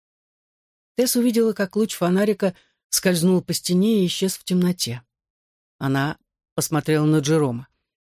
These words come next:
«Сколько ужастиков на твоей памяти начинались подобным образом?» спросил инспектор Фокс. «Для полной картины не хватает грозы», отозвался сержант.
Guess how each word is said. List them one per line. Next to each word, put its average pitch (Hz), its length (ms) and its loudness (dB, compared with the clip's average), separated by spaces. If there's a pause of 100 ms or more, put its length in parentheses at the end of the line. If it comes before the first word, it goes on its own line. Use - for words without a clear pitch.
(340)
«Сколько - 360 -4
ужастиков 190 580 -2
на 160 100 0
твоей 160 260 0
памяти 196 360 -2
начинались 165 560 0
подобным 135 500 -2
образом?» 160 480 -2 (420)
спросил 165 440 -2
инспектор 156 440 -4
Фокс. - 440 -8 (920)
«Для 156 140 0
полной 156 360 0
картины 185 500 0
не 165 80 0
хватает 151 460 -2
грозы», 131 580 -4
отозвался 127 560 -4
сержант. 123 560 -6